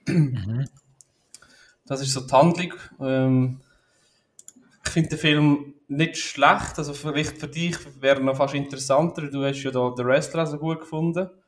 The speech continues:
Speaker 1: Ich habe ja schon mal über die Fighting with My Family geredet da im Podcast.
Speaker 2: Ah, stimmt, sorry.
Speaker 1: Ist schon gut, ja, ich habe ihn mega gut gefunden, ja.
Speaker 2: Ich habe ihn auch gut gefunden. Und, also ich habe erstens, äh, s-, äh, die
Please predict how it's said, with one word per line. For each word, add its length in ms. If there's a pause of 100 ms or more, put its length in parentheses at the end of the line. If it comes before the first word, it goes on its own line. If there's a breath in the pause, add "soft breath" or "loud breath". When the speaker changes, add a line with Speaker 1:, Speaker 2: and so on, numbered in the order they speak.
(240)
Speaker 1:
Ich 140
habe 160
ja 120
schon 120
mal 120
über 140
die 100
Fighting 340
with 120
My 100
Family 340
geredet 400
da 80
im 120
Podcast. 520 (440)
Speaker 2:
Ah, 160
stimmt, 460 (180)
sorry. 360 (520)
Speaker 1:
Ist 120
schon 140
gut, 200
ja, 80
ich 100
habe 160
ihn 60
mega 240
gut 240
gefunden, 340
ja. 160
Speaker 2:
Ich 120
habe 160
ihn 100
auch 200
gut 180
gefunden. 480 (960 soft breath)
Und, 400 (200)
also 200
ich 60
habe 100
erstens, 520
äh, 340
s-, 380
äh, 320
die 440